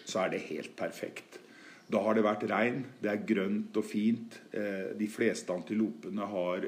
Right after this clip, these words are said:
kalver, eh, det er et rikt fugleliv, og det gir masse, masse muligheter. Både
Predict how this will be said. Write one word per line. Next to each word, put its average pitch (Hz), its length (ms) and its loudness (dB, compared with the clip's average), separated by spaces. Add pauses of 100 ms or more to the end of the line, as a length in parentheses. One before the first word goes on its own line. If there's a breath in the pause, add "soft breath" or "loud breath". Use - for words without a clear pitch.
(200)
kalver, 107 560 2 (600 loud breath)
eh, 95 100 -4
det 98 80 -4
er 101 160 2
et 107 80 -8
rikt 95 400 -4
fugleliv, 107 800 2 (320)
og 101 300 0
det 101 100 0
gir 82 320 -4
masse, 87 480 -4 (480)
masse - 320 -8
muligheter. - 560 -6 (480 loud breath)
Både 107 240 8